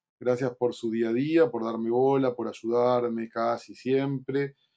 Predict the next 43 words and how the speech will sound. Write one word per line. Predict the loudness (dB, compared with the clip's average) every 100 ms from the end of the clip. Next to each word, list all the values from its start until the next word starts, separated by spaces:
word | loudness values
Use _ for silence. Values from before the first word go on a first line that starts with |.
| _ -20 -20 _ _ _
¿Por | -8 -4
qué | 0
casi | -2 0
siempre | -2 2 2
digo? | 4 2 2
Porque | -2 -2 0
hay | 2
veces | 0 -4
que | -4 0 2 4 2 2 2 2 0 0 0
no | 2
necesito | 2 0 0
ayuda | 0 2 2
y |
otras | 2 2
veces | -4 -4 -4
sí, | -2 2
y |
hoy | 4 4 0 -6 _ _ _
estuvieron | -12 -2 2 2 0
geniales | -2 2 4 4 2
a |
la | 0
hora | 2 2
de | 0
participar, | -2 -6 -6 -2 6 8 6 2 _ _
estuvieron | _ -8 -8
geniales | -8 -8 -8 -6
a |
la | -4
hora | -2 -2
de, | -4 -8 -12
de | -14
estar | -4 -4
escuchándome | -4 -6 -8 -6 -6
a | -2
mí, | 0 0 -2 _ _ _ _ _ -12
y | -4 0 2 2
escucharme | 0 4 4 4 2
a | 2
mí | 4 2 2 -2
no | -6
significa | -4 -6 -2 -2
que, | -2 -8